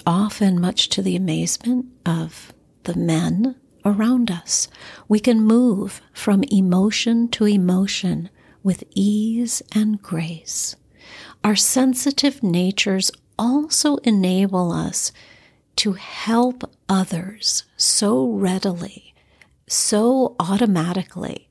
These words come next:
and shift into doing the right thing in any given moment, which always involves being kind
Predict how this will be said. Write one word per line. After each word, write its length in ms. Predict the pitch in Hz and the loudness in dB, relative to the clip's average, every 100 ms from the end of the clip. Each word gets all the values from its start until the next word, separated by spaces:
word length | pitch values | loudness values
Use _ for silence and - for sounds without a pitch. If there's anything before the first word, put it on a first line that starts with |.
| _ _ _ - - - _ - | _ _ _ -20 -20 -20 _ -4
and 220 | 190 190 | 0 2
shift 580 | - - 233 214 - - 220 | 2 2 2 0 -4 -6 0
into 640 | 190 180 - 180 175 180 - - - _ _ _ - 190 | 0 0 -2 -2 -2 -4 -8 -20 -20 _ _ _ -16 -2
doing 440 | 208 202 226 226 | 2 4 4 2
the 120 | 214 180 | 0 -2
right 480 | 160 170 180 - | -2 -4 -4 -6
thing 440 | - - 156 151 143 | -8 -2 0 0 -2
in 200 | 190 175 | 0 2
any 260 | 175 190 | 4 2
given 400 | 196 165 170 170 | 0 -4 -2 -4
moment, 460 | 165 151 160 202 - | -2 -4 -4 -8 -4
which 300 | 196 - - - - | -2 -2 -4 -4 0
always 500 | 196 208 233 233 214 | 2 2 2 2 0
involves 640 | 190 170 165 165 180 - | 0 0 -2 -4 -4 -4
being 480 | 185 175 180 190 - - _ _ - | -2 0 0 -4 -8 -18 _ _ -12
kind 760 | - - 185 180 180 185 185 | -6 0 2 4 2 2 0